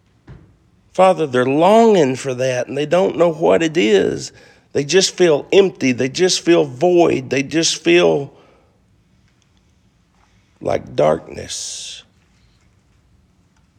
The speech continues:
has marked and controlled them. Be with us, Father.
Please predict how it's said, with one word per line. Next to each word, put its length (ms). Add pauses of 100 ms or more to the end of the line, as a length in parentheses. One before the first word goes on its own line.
(200)
has 260
marked 460
and 180
controlled 680
them. 580 (4000)
Be 100
with 220
us, 160
Father. 500